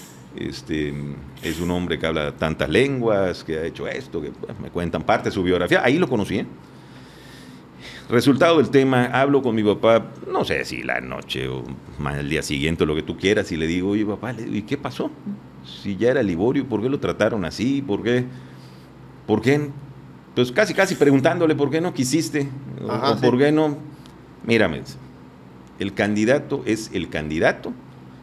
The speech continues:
Speaker 1: y tenemos que respaldar la decisión que haya tomado él, porque finalmente él tomó la decisión con su equipo, con, como, como él haya tomado, por las razones que él las haya tomado. Y si yo me tengo que tragar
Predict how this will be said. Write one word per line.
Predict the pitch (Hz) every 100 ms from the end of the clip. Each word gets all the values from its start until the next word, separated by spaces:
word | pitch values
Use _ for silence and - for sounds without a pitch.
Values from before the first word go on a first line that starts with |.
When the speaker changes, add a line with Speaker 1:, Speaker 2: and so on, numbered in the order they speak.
| -
Speaker 1:
y | 95
tenemos | 95 101 101
que | -
respaldar | 98 98 - 87 87 98
la | 110
decisión | 85 80 82 - 120 143
que | 131
haya | 104 104
tomado | 95 87 101 98 95
él, | 226 - - - - - - -
porque | 80 90
finalmente | 92 104 107 135 110
él | 117 123
tomó | 101 107
la | 117
decisión | 85 80 78 110 147
con | 143 87
su | 85
equipo, | - 101 131 - 120 113 95 87 -
con, | 78 62 - - - - - - -
como, | 78 80 73
como | 95 110
él | 170
haya | 147 143 -
tomado, | 92 107 135 117
por | 98 92
las | 87
razones | 87 117 117
que | 113
él |
las | 110 95
haya | 110 -
tomado. | 90 143 240 - - - - - - - - -
Y | 151 135
si | 143 143
yo | 165
me | 220 190
tengo | 170 175 160
que | 170
tragar | 170 226 208 202 120 120 -